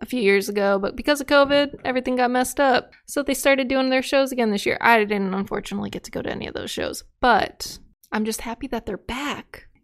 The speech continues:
And Mister Gerard Way gracing the stage with wonderful <laughs> outfits every time.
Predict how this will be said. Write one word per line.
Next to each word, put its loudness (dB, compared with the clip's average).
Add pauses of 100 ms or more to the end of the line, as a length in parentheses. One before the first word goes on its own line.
(120)
And -2
Mister -4
Gerard -2
Way 0
gracing -2
the -2
stage -2
with -4
wonderful 2
<laughs> 0
outfits 2 (100)
every -2
time. -2